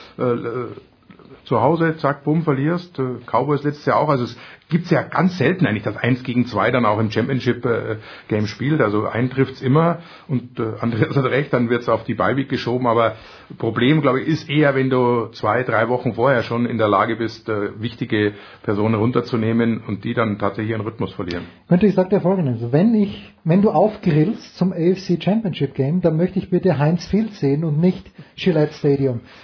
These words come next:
Speaker 2: Wenn du verstehst, was ich meine. Mit, mit zehn zwei und zehn zwei
Speaker 1: Wir,
Speaker 2: Pittsburgh
Speaker 1: wir
Speaker 2: und
Speaker 1: sprechen uns nach dem nächsten Sunday Night wieder.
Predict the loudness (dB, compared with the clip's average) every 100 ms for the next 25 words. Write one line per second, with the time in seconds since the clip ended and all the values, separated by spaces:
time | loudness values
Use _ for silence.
0 | -2 2 2 2 0 0 0 0 0 0
1 | 2 2 2 2 0 0 -4 0 0 4
2 | 2 4 4 4 4 2 0 2 2 2
3 | 2 -2 0 0 2 2 2 0 -2 -2
4 | -4 -6 -12 -8 -6 -6 -6 -12 -12 -8
5 | -6 -6 -6 -6 -4 -2 -4 -6 -6 -8